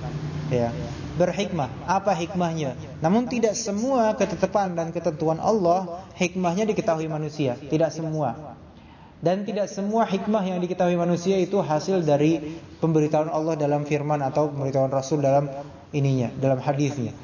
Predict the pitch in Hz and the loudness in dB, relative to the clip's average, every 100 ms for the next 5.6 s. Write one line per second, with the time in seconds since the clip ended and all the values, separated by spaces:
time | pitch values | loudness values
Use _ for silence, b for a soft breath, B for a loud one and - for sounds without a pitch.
0 | - - - - - - - - - - | -18 -20 -20 -20 -20 -20 -20 -20 -18 -4
1 | - 196 196 190 175 208 220 220 220 - | 0 0 0 -2 0 0 0 -2 -6 -4
2 | 214 202 160 156 175 175 143 113 143 117 | -4 0 -2 0 0 0 0 -4 -8 -18
3 | - 127 123 139 143 139 143 147 170 147 | -12 -10 -8 0 0 2 2 2 2 -2
4 | 139 151 147 127 117 127 143 151 170 156 | 0 2 2 0 -4 0 0 2 0 0
5 | 147 139 151 151 151 | -2 0 -2 -4 -8